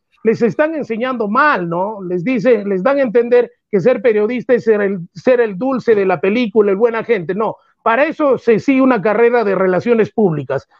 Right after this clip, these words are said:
El periodista es el antipático, señor, ¿no? Yo no sé qué le preguntaron al señor Villamarín, porque yo hubiera dicho, "Entonces, señor Villamarín, ¿para qué está usted ahí?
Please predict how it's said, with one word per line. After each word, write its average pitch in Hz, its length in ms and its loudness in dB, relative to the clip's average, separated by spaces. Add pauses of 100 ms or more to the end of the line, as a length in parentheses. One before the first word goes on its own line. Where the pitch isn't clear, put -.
(120)
El 233 140 2
periodista 302 520 0
es 233 100 0
el 269 120 4
antipático, 233 800 -2
señor, 202 480 -2 (400)
¿no? 240 320 2 (160)
Yo 262 180 4
no 262 120 4
sé 262 160 0
qué 277 100 2
le 262 120 2
preguntaron 240 580 0
al 208 100 0
señor 240 320 2
Villamarín, 226 720 -2
porque 180 240 -4
yo 247 80 0
hubiera 262 180 4
dicho, 262 220 -4
"Entonces, 294 360 -2
señor 330 260 2
Villamarín, 302 460 4
¿para 277 220 -2
qué 359 80 0
está 339 200 0
usted 320 200 2
ahí? 359 400 0